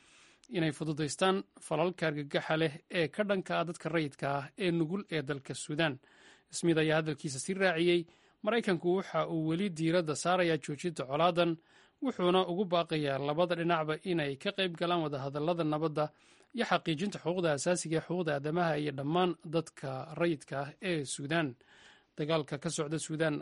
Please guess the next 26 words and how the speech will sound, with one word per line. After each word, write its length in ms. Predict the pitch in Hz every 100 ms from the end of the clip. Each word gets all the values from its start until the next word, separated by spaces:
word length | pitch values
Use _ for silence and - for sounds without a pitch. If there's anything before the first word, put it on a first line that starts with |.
| -
ayaa 560 | 151 156 156 131 135
dhaliyey 480 | 143 147 147 156 180
mawjado 440 | 165 143 135 151 170
rabshado 420 | 139 - 135 143
ah 220 | 165 170
oo 160 | 160 175
isir 240 | - 156
ku 100 | 190
salaysan, 460 | - 165 160 170 165 - _ _ _ _ _ -
oo 100 | 240
inta 140 | 254 180
badan 240 | 175 175
lagu 200 | 165 196
eedeeyo 340 | 165 151 156
kooxda 300 | 147 165 147 147
R 140 | 185 170
S 160 | -
F, 140 | 185 - -
taasoo 640 | 156 156 - 160 156 202
diiday 540 | 175 156 156 147 220 247
waxyeelada 640 | 175 - 147 147 170 165
dadka 320 | 156 175 151 147
reerka 300 | 165 - 156
loo 140 | 170
geysto, 460 | 165 156 - 151 147 - - - _
sheegtayna 440 | - 175 - 214